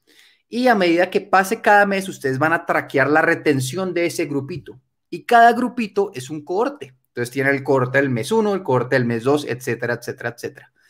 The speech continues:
Esta manera es mucho más realista porque les va a contar de cada grupo que ustedes adquirieron cómo está la retención. Y ahí es donde está realmente el secreto.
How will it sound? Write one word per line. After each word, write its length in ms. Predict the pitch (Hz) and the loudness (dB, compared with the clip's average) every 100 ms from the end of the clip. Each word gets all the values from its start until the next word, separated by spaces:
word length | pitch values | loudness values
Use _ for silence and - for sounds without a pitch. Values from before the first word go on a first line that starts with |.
| _ _ _ _ _ | _ _ _ _ _
Esta 220 | 190 190 | -4 0
manera 260 | 226 214 165 | 2 4 2
es 40 | |
mucho 260 | 165 175 - | 2 -2 0
más 140 | 185 | 0
realista 580 | 185 196 165 131 139 165 | 2 4 4 2 0 -4
porque 260 | - 175 156 | -4 -6 -4
les 120 | 127 | -2
va 80 | 123 | -2
a 140 | 127 | -2
contar 640 | 156 151 - 175 139 - - _ _ _ | -4 -6 0 4 4 2 -8 _ _ _
de 320 | 127 147 147 | 0 0 0
cada 300 | 214 220 247 | 0 2 2
grupo 360 | 233 262 220 240 | 2 -2 -4 -10
que 80 | |
ustedes 380 | 202 - 151 151 | -12 -2 0 0
adquirieron 580 | 165 - 156 135 139 147 | -4 -6 -4 -2 -2 -6
cómo 340 | - 165 180 | -4 -4 -2
está 300 | 185 - 175 | -4 -4 -2
la 140 | 175 175 | 0 0
retención. 760 | 170 165 117 107 - 156 117 - | -2 -2 -4 -6 -6 -4 -4 -4
Y 160 | 143 | 0
ahí 340 | 131 135 165 190 | 2 2 2 4
es 80 | 180 | 4
donde 180 | 185 | 0
está 220 | 175 - 123 | -4 0 0
realmente 580 | 123 131 135 143 131 | 2 0 0 -4 -6
el 60 | 151 | -8
secreto. 560 | - 131 151 131 - | -8 -4 -2 -2 -6